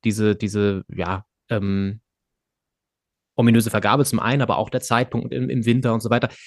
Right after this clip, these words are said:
Also in, wer hat letztendlich, also wo, wo, wo ist, ist, ist der Dreck am Stecken? Also wenn wir jetzt sagen, Katar an sich kann gar nichts dafür, mein Gott, wir haben jetzt das irgendwie, das ist sozusagen eine Konsequenz aus dem Handeln,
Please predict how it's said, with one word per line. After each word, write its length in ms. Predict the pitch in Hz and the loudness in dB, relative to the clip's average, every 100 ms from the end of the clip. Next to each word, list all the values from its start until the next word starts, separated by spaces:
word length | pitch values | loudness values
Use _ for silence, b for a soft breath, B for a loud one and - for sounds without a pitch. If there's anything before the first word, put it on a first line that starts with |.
| B - | B -2
Also 320 | 135 143 151 - 135 - b b b b _ | 4 4 4 -2 -20 -20 b b b b _
in, 140 | 143 113 | -4 -4
wer 420 | 123 113 139 156 | -2 2 2 4
hat 240 | 165 - - | 0 -2 -4
letztendlich, 880 | 127 - 147 143 143 147 - - _ _ - | -4 0 0 4 4 4 -2 -12 _ _ -2
also 220 | 135 113 156 | 0 0 -10
wo, 540 | 113 117 113 165 196 - | -12 -4 4 6 6 2
wo, 320 | 127 160 175 - - _ - - | 4 6 4 2 -6 _ -20 -6
wo 200 | 127 160 | 0 2
ist, 140 | 175 - | 2 -4
ist, 540 | 57 - 151 131 - | -6 -8 -6 -6 -2
ist 320 | - - 139 | -2 -2 0
der 60 | 135 | 2
Dreck 240 | 127 - | 2 0
am 80 | 110 | -2
Stecken? 320 | - 92 98 | -2 -4 0
Also 160 | 82 123 | 2 6
wenn 60 | |
wir 60 | 131 | 6
jetzt 80 | 120 | 6
sagen, 140 | 135 | 2
Katar 300 | 127 117 123 | 2 2 2
an 80 | 127 | 2
sich 160 | 131 - | -2 -4
kann 140 | 135 | -2
gar 80 | 113 | -2
nichts 100 | - | -2
dafür, 380 | 107 - 131 117 | -6 2 4 4
mein 160 | 113 | 4
Gott, 160 | 127 139 | 2 2
wir 100 | 113 | 0
haben 80 | 123 | 0
jetzt 160 | - | -2
das 100 | 120 | -6
irgendwie, 320 | - 117 113 | -4 0 0
das 60 | 113 | 0
ist 40 | 120 | -2
sozusagen 280 | - 113 | 0 2
eine 80 | 110 | 2
Konsequenz 460 | 113 110 - 139 143 | 2 0 2 2 0
aus 100 | 117 | -2
dem 160 | 117 | 0
Handeln, 460 | 110 135 123 120 | 4 6 6 4